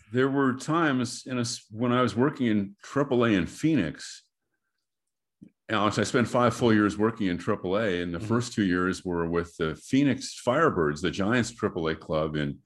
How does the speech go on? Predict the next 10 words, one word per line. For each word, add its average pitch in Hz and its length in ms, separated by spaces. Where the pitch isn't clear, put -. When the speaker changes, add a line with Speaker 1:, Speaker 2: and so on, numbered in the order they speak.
Speaker 2:
Mm-hmm. 101 220
Speaker 1:
eighty-six 117 480
and 107 80
eighty-seven. 101 580
And 107 100
Jimmy 156 240
Lefevre 143 500
was 120 180
our 107 100
manager. 110 580